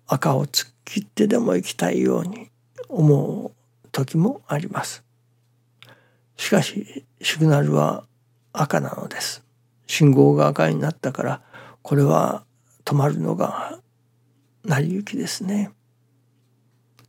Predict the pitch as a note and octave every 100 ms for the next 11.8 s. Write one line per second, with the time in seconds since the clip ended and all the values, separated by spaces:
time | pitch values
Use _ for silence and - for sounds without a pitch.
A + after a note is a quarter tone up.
0 | _ _ _ _ _ _ _ _ - -
1 | D#3 D#3 E3+ - - _ _ _ _ _
2 | _ _ - F3 E3 D#3 G#3+ A#3 A3+ -
3 | - G3+ - - - - A3+ F3 G3 G3+
4 | G3+ F#3+ G#3+ - B2 - - - _ -
5 | C#4+ A3+ - - F3+ F3+ F3 F3 E3+ D3+
6 | E3+ - - - - C#4+ F#4 - C#3 D3
7 | C#3 C#3 C#3+ D3+ - - - G3+ - -
8 | - - E3 E3+ E3 - - - - -
9 | - - - - - - - F3 _ _
10 | _ _ _ _ _ _ _ _ _ _
11 | _ _ - D3+ G3 C3+ C#3+ D3